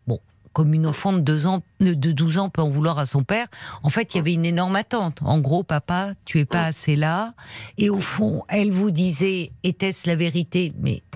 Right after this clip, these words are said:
Speaker 1: pourquoi ne pas la croire, que, euh, sa mère pleurait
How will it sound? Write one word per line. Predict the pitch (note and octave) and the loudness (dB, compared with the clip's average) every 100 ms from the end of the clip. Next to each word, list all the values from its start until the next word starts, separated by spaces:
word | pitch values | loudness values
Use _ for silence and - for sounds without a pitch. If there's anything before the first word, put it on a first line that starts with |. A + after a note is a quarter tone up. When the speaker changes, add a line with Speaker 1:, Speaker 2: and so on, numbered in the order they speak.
| - - - | -14 -16 -20
Speaker 1:
pourquoi | - - | -4 2
ne | C#3+ | 2
pas | C#3 C3+ | 4 2
la | C3 | 0
croire, | - G3 G#3+ G3+ - - - - | 0 0 0 -6 -16 -16 -16 -2
que, | F#3 | 0
euh, | D#3 - D3+ D3 C3+ | 0 2 2 4 0
sa | - D#3+ | 0 0
mère | D3+ F3+ F3+ F3+ D3+ - | 2 2 2 0 -2 0
pleurait | F3 E3+ E3+ F3 D#3+ | 2 2 2 0 0